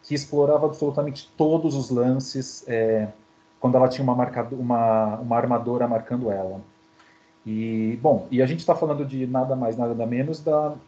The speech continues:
melhor defensora da temporada e M V P, A'ja Wilson,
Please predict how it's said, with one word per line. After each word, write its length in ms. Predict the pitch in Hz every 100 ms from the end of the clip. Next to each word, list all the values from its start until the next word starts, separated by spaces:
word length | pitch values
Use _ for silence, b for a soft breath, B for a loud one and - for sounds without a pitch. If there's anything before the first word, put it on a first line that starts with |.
| -
melhor 340 | 131 127 135
defensora 500 | 135 135 135 - 117
da 80 | 110
temporada 720 | 123 110 117 117 120 117 120 -
e 200 | 170 165
M 180 | 143
V 120 | 123 120
P, 360 | 123 135 165 - 123
A'ja 260 | 120 120
Wilson, 560 | 113 113 139 - 180